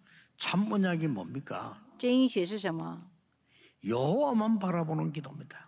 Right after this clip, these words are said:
Speaker 2: 是单单仰望耶和华的祷告。
Speaker 1: <clears throat> 일주일 체험해 보라니까요.
Speaker 2: 你体验一个礼拜看看。
Speaker 1: 오직 성령의 충만함을 나에게 주옵소서.
Speaker 2: 那唯独给我圣灵的充满。
Speaker 1: 이게 첫 번째입니다.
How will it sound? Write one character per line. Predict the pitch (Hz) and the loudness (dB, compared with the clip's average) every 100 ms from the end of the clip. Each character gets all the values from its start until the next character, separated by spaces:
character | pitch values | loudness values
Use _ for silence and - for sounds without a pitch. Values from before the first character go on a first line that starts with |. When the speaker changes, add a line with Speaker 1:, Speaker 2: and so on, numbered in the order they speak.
| _ | _
Speaker 2:
是 | - 208 | -2 0
单 | - 254 254 | 2 4 6
单 | 269 | 4
仰 | 226 175 | 4 4
望 | 220 | 4
耶 | 247 262 | 6 6
和 | 220 | 6
华 | 185 | 4
的 | 196 | 4
祷 | 190 170 | 2 0
告。 | 190 180 180 | 0 0 0
Speaker 1:
<clears throat> | 311 269 131 - - - - | -2 -2 -6 -10 -18 -20 -4
일주일 | 220 240 294 202 | 0 2 2 0
체험해 | 220 277 262 | 0 2 2
보라니까요. | 220 254 214 - - - 190 | 2 0 -2 -4 -8 -12 -6
Speaker 2:
你 | 262 240 | 0 0
体 | - 208 | 2 4
验 | 254 | 6
一 | 277 | 6
个 | 254 | 4
礼 | 185 | 4
拜 | 185 | 2
看 | 208 190 | 0 0
看。 | 208 185 170 175 _ _ _ | 2 0 0 -8 _ _ _
Speaker 1:
오직 | 147 220 269 269 269 285 | -2 2 2 2 0 0
성령의 | - - 240 240 247 247 | 0 2 2 4 4 2
충만함을 | - 247 226 220 202 190 170 | 0 0 0 2 0 2 2
나에게 | 156 156 143 | 0 -2 -6
주옵소서. | 135 101 - - - - _ - - - | -8 -12 -14 -18 -20 -20 _ -20 -14 0
Speaker 2:
那 | 214 190 | 4 6
唯 | 190 220 277 320 | 6 6 6 6
独 | 254 208 220 | 6 8 8
给 | 214 214 | 8 6
我 | 254 285 202 | 8 6 6
圣 | - 285 | 6 4
灵 | 175 | 4
的 | 180 | -2
充 | - 180 | -4 -2
满。 | 165 151 175 - - | -2 -4 -10 -12 -4
Speaker 1:
이게 | 220 190 | -2 0
첫 | 220 | -2
번째입니다. | 214 240 214 131 101 | -2 -2 -2 -4 -8